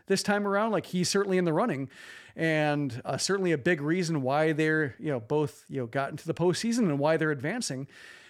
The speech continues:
And, you know, that's, I think, what's missed is, like, yeah, they both, you know, had some initial bumps and struggled, but, like, the ability to dust themselves off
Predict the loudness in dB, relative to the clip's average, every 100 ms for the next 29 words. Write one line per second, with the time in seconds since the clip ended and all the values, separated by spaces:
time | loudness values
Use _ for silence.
0 | -10 -2 2 2 2 0 -4 -8 -12 -2
1 | 2 4 4 4 4 4 2 2 0 -2
2 | -6 -6 -4 -2 0 0 0 -6 -20 -20
3 | _ _ 0 4 6 6 6 4 2 2
4 | 4 4 2 2 2 2 0 0 0 -2
5 | -4 -6 -8 -4 0 0 -2 -4 -6 0
6 | 0 2 0 -2 0 -2 -2 -16 -20 -20
7 | -20 _ _ 2 2 4 4 4 2 0
8 | 2 4 6 4 2 -12 _ _ 2 2
9 | 2 2 2 4 4 4 4 6 4 0